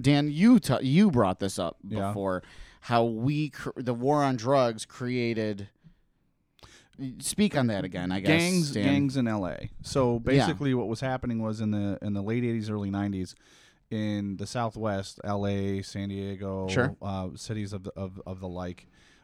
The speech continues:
Speaker 2: um, gangs were forming.
Speaker 1: Yep.
Speaker 2: Um, the economy was struggling.
Speaker 1: Yep.
Speaker 2: Um, and people were turning to basically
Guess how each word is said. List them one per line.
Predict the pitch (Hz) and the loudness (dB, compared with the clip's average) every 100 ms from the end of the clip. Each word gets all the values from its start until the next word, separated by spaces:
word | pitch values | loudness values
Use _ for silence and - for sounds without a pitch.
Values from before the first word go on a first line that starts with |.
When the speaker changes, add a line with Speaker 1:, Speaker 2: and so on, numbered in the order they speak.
| - | -10
Speaker 2:
um, | 104 101 98 - 107 | -6 -4 -4 -6 -4
gangs | 113 117 113 | -2 0 -2
were | 104 | -6
forming. | - 101 92 87 92 | -6 -2 -2 -2 -2
Speaker 1:
Yep. | 123 147 - | -2 -2 -4
Speaker 2:
Um, | 98 95 95 95 90 - | -6 -2 -4 -4 -8 -8
the | 98 | -10
economy | 92 107 104 98 | -8 -6 -4 -4
was | 90 | -6
struggling. | - 90 87 87 95 | -6 -10 -8 -6 -2
Speaker 1:
Yep. | 127 - _ _ _ _ | -2 -2 _ _ _ _
Speaker 2:
Um, | 104 104 101 98 95 95 _ | -4 -2 -2 -4 -6 -10 _
and | - 98 95 | -10 -8 -8
people | - 110 104 98 95 95 | -8 -6 -6 -4 -6 -8
were | 95 98 | -8 -10
turning | 92 110 101 98 | -8 -10 -8 -8
to | - 98 92 90 92 95 _ - | -8 -10 -8 -8 -12 -16 _ -8
basically | 135 - 127 135 127 | -8 -8 -8 -6 -6